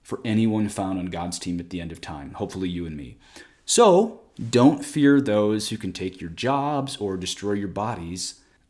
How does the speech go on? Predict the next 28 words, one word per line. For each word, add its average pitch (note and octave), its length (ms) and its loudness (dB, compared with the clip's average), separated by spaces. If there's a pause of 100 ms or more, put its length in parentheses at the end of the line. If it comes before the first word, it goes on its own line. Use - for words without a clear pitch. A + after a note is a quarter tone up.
Fear A3 280 4
rather C#3 360 10
denying C3 480 6
Christ C#3 300 4
before C3 280 0
men B2+ 220 6
here B2 160 4
on B2 100 4
earth, C3+ 140 2
because A#2 260 -2
he B2+ 60 4
will A2 160 0
literally F3 380 6
deny B2+ 280 4
you A#2+ 140 2
before G#2+ 300 -4
God G2+ 180 2
the G2 60 -4
Father G2 520 -2 (200)
at C3 320 -4
both B2+ 320 4
your A#2 80 -6
particular C#3+ 540 -4
judgment C#3 500 0
and A#2 180 2
the A2+ 60 -2
final G#2 380 0
judgment. F2 400 -10